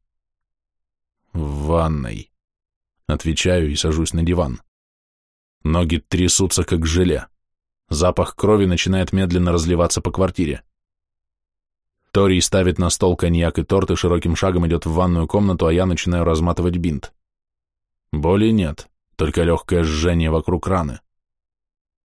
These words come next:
Слышу, как в ванной Тори гремит аптечкой, проходит в кухню,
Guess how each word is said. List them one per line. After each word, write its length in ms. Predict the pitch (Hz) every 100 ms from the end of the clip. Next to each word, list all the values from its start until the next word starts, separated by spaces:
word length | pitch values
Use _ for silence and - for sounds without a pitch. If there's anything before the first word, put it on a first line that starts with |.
| _ _ _ _
Слышу, 380 | - 104 110 101
как 180 | 95 80
в 60 | 90
ванной 420 | 92 104 101 92
Тори 320 | 110 101 95
гремит 320 | 87 92 95
аптечкой, 560 | - - 117 - 98 - _ _ _ _ _
проходит 440 | 90 90 98 87
в 80 | -
кухню, 420 | 120 117 117 98